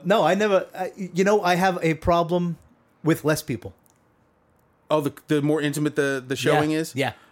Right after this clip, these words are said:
Speaker 2: Oh, one-on-one, if, if, if somebody asked me to sit across from him and play my bass,
Speaker 1: Right.
Speaker 2: it would sound like garbage.
Speaker 1: Right.
Speaker 2: If you, you get, get a band together
Speaker 1: That
Speaker 2: and jam,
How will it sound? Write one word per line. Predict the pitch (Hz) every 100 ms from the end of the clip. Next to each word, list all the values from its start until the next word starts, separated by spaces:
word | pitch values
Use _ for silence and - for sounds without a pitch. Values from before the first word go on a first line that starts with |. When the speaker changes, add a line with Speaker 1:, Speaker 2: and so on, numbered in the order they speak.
| -
Speaker 2:
Oh, | 202
one-on-one, | 165 170 202 190 196
if, | 143 -
if, | 156 127
if | 147
somebody | - 190 190
asked | 180 175
me |
to | 151
sit | - 156
across | 151 147 151
from |
him | 156
and | 127
play | 143
my | 143
bass, | 123 127 170 - -
Speaker 1:
Right. | - 123 -
Speaker 2:
it | 160
would | 147
sound | 151
like | 135
garbage. | 123 117 117 -
Speaker 1:
Right. | 139 101 _ _ _
Speaker 2:
If | 143
you, | 160 185 156
you | 151 160 - - _
get, | - 151 139
get | 160 151
a |
band | 139 147 151
together | 160 180 170
Speaker 1:
That | 147
Speaker 2:
and | 139
jam, | 120 139 143 214